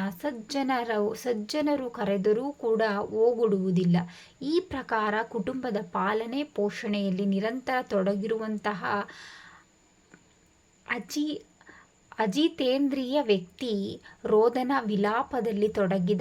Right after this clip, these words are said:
ಬಂಧು ಬಳಗದವರ ಮಧ್ಯೆ ಉತ್ಕಟ ವೇದನೆಯಿಂದ ಸಂಜ್ಞಾಶೂನ್ಯನಾಗಿ ಮರಣ ಹೊಂದುತ್ತಾನೆ. ಏ ಗರುಡ, ಆ ಅಂತಿಮ ಕ್ಷಣಗಳಲ್ಲಿ ಜೀವಿಗೆ ವ್ಯಾಪಕವಾದ ದಿವ್-, ದಿವ್ಯ ದೃಷ್ಟಿ ಪ್ರಾಪ್ತಿಯಾಗಿ ಹೋಗುತ್ತದೆ.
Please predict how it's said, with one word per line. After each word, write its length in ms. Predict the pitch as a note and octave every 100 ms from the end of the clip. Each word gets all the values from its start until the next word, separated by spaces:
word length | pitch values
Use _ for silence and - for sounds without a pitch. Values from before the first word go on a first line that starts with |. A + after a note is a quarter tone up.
| G3+
ಬಂಧು 420 | F3 G#3 B3+ B3+
ಬಳಗದವರ 680 | G3+ G3 G3+ G#3 F#3+ G3+ G3+ F#3
ಮಧ್ಯೆ 480 | F3+ - F3 A#3
ಉತ್ಕಟ 600 | G3 A3 - - C#4 C4 - D4+ D4+ - - -
ವೇದನೆಯಿಂದ 720 | G#3 G#3+ A3+ A#3 A3+ G#3+ G#3+ A#3 G3 F3
ಸಂಜ್ಞಾಶೂನ್ಯನಾಗಿ 1400 | A3+ A3+ A#3+ C#4 D4 D4 B3+ G#3+ G#3 G#3 G3 F#3+ F3 G3+
ಮರಣ 320 | F#3+ F3+ G#3+ B3+
ಹೊಂದುತ್ತಾನೆ. 720 | A3+ F#3+ F3 - F#3 F3+ F3 - - - _
ಏ 160 | A3+ G#3
ಗರುಡ, 360 | F3+ G3+ G3+ G3+ C4+ - -
ಆ 120 | A#3 -
ಅಂತಿಮ 380 | A#3+ C4+ D4 D#4+
ಕ್ಷಣಗಳಲ್ಲಿ 680 | D#4+ - A#3 G#3 G3 G3 F#3+
ಜೀವಿಗೆ 460 | F3 G#3+ A3 A3 G#3
ವ್ಯಾಪಕವಾದ 840 | F3+ F3 G#3+ C#4+ C#4 C4 A3+ G3+ G3+ F3+
ದಿವ್-, 420 | F#3+ F3 - G#3
ದಿವ್ಯ 280 | A3+ G#3 D4
ದೃಷ್ಟಿ 640 | B3 G#3+ - C4 G3+ F#3+ - _ _ _ _ _ _ _ _ _ - _ _ _ _ _ -
ಪ್ರಾಪ್ತಿಯಾಗಿ 840 | C4+ D4+ - D#4 C#4+ A3+ G#3+ A#3+
ಹೋಗುತ್ತದೆ. 640 | G#3 F#3+ F#3 F3 G3 F3